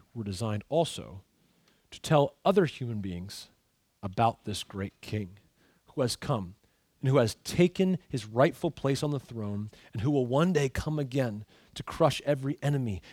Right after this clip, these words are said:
and bring total unity throughout the cosmos. In other words, we are ambassadors for Christ,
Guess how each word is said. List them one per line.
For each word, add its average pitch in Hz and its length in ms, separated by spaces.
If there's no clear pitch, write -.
and 127 160
bring 151 280
total 151 300
unity 135 420
throughout 143 540
the - 80
cosmos. 113 880
In 147 60
other 156 100
words, 143 200
we 160 140
are 151 100
ambassadors 139 800
for 147 300
Christ, - 720